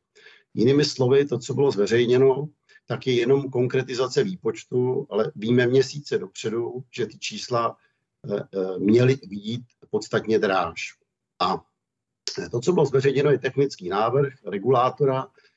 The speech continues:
což je v zásadě státní úředník, který musí dodržet postupy, pravidla,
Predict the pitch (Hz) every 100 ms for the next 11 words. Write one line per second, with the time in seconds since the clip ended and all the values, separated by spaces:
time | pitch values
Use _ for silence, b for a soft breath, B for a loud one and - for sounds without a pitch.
0 | b - - 135 127 101 120 123 - 139
1 | 131 135 123 120 123 113 - 101 113 110
2 | 120 - 113 113 - 120 113 107 - -
3 | 104 - 135 123 127 123 101 101 123 131
4 | 120